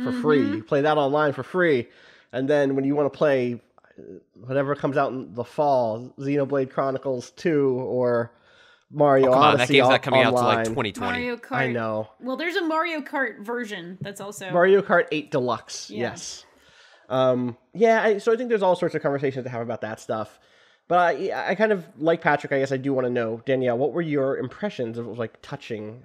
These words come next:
Speaker 2: a Switch and, like,
Speaker 1: Well, I think the, the main
Speaker 2: touching
Speaker 1: thing
Speaker 2: a
Speaker 1: that
Speaker 2: Switch?
Speaker 1: <laughs> touch, touching
Speaker 2: Good.
Speaker 1: a Switch. I'm, I won't, I won't, uh, won't go there for once in my life.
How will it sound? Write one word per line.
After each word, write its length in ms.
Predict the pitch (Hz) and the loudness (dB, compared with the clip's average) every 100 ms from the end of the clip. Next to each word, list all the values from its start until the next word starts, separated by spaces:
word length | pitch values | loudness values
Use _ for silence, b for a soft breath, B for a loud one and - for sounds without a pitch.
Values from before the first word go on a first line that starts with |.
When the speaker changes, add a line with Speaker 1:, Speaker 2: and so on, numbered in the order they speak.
| - | -18
Speaker 2:
a 80 | 120 | -18
Switch 540 | - 143 139 139 - | -10 -6 -6 -8 -12
and, 100 | 107 | -10
like, 340 | 104 107 - _ _ _ _ _ _ _ _ b b b | -10 -12 -16 _ _ _ _ _ _ _ _ b b b
Speaker 1:
Well, 140 | 277 311 | -4 -2
I 20 | |
think 220 | 370 494 | -2 -6
the, 300 | - 320 254 - | -4 -2 -2 -6
the 120 | 240 | -4
main 260 | 254 254 254 | -2 -2 -2
Speaker 2:
touching 140 | 233 | -2
Speaker 1:
thing 80 | 233 | -4
Speaker 2:
a 20 | 214 | -4
Speaker 1:
that 160 | 202 - - | -4 -4 -8
Speaker 2:
Switch? 140 | - | -10
Speaker 1:
<laughs> 760 | 262 247 214 - _ _ _ _ | -8 -8 -8 -14 _ _ _ _
touch, 180 | 208 220 _ | -18 -18 _
touching 320 | - 240 - 311 | -8 -2 -2 -2
Speaker 2:
Good. 60 | |
Speaker 1:
a 20 | 349 | -6
Switch. 320 | 320 269 - | -4 -6 -2
I'm, 200 | 254 302 294 _ - | -2 -2 -4 _ -6
I 80 | 269 | -2
won't, 300 | 349 381 277 _ - | -2 -2 -6 _ -10
I 100 | 254 | -6
won't, 340 | 302 311 277 | -2 -4 -2
uh, 320 | 302 277 262 254 b b b | 0 2 0 -4 b b b
won't 240 | 240 294 277 | -6 -4 0
go 140 | 302 | 0
there 180 | 226 190 | 0 -4
for 160 | 190 208 | -6 -8
once 280 | 214 214 | -6 -8
in 40 | 196 | -10
my 140 | 185 | -10
life. 220 | 196 185 | -8 -10